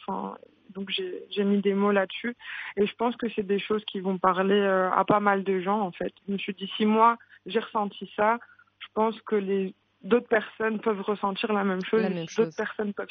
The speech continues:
Speaker 1: s'identifier à ça, bah, pour moi, ce serait, ce serait une réussite, entre guillemets, parce que ça voudrait dire que mes textes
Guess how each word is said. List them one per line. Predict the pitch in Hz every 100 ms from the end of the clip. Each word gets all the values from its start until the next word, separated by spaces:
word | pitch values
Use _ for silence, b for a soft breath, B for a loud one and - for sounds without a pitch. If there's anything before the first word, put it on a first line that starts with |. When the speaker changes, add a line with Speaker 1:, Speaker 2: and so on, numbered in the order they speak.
| -
Speaker 1:
s'identifier | 196 208 196 202 - 208
à | 196 -
ça, | 208 214 - B B B 190
bah, | 196
pour | 190 190
moi, | 208 214 214
ce |
serait, | 196 - 196 - - -
ce | 202
serait | - 208
une |
réussite, | 196 196 196 - 226 202
entre | 190 -
guillemets, | 185 190 220 226 b b b b _ _ -
parce | 202 - -
que | 214 214 214
ça | 208
voudrait | 196 190 196
dire | 190 202
que | -
mes | 202 185
textes | - -